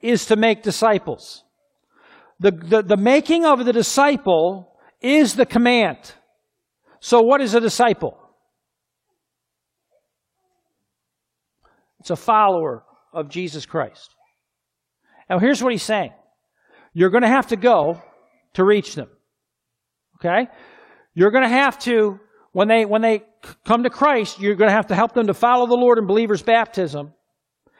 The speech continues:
And then you're gonna have to keep teaching them, because all of that is involved in making the disciple,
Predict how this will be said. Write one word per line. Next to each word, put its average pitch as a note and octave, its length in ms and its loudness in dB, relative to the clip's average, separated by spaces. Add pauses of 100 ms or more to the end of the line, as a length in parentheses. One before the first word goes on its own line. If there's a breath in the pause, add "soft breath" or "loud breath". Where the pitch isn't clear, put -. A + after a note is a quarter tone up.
(220 soft breath)
And F#3 140 -2
then A#3+ 100 2
you're C4 100 -2
gonna B3 140 0
have B3 140 0
to G#3 80 -12
keep - 280 -4
teaching B3 460 -4
them, F3+ 260 -4 (280 soft breath)
because G3 340 0
all D#4+ 340 4
of A#3+ 120 -2
that E3 360 -2 (640 soft breath)
is A3+ 240 0
involved G#3 640 2
in G3 140 -4
making G3 300 -2
the E3+ 80 -6
disciple, D#3+ 560 -8